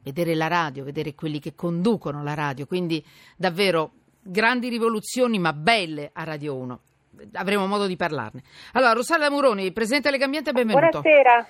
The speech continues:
Speaker 1: Come va?
Speaker 2: Buonasera a tutti. Bene,
Speaker 1: Be-,
Speaker 2: bene.
Speaker 1: sempre benvenuta a
Speaker 2: <laughs>
Speaker 1: Legambiente. Allora, che cos'è Puliamo il Mondo duemiladiciassette?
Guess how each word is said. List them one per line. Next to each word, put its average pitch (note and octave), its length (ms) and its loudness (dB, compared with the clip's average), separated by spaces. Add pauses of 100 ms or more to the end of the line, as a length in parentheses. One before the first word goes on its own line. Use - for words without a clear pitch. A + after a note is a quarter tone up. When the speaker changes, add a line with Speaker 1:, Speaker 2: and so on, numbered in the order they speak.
(100)
Speaker 1:
Come C4 200 2
va? B3+ 280 4
Speaker 2:
Buonasera C4+ 420 4
a C4+ 100 2
tutti. B3 500 0
Bene, C#4 320 4
Speaker 1:
Be-, A3 60 -4
Speaker 2:
bene. B3+ 400 6
Speaker 1:
sempre A#3 320 0
benvenuta A#3 460 2
a - 40 2
Speaker 2:
<laughs> - 0 -
Speaker 1:
Legambiente. E3+ 760 -4
Allora, A#3+ 300 2
che B3 140 -2
cos'è C4 300 2
Puliamo A#3+ 400 0
il A3+ 60 0
Mondo B3 260 0
duemiladiciassette? G3 1120 -4